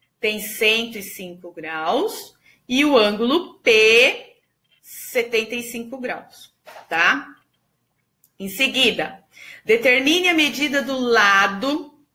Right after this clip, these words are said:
D G. O lado D G é a parte de cima.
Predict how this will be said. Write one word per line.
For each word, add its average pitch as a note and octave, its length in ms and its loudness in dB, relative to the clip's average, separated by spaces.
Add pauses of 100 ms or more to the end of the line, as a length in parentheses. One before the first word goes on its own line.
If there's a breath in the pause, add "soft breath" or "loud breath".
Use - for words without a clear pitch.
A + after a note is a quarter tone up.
(180)
D A#3 640 2 (240)
G. - 540 -14 (500)
O A#3 80 -16
lado D4 400 -4
D F#3 220 -10
G G3 520 -2 (1400)
é G#3+ 360 2
a A#3 80 4
parte A#3 420 -2
de C4 160 -12
cima. A#3 640 -8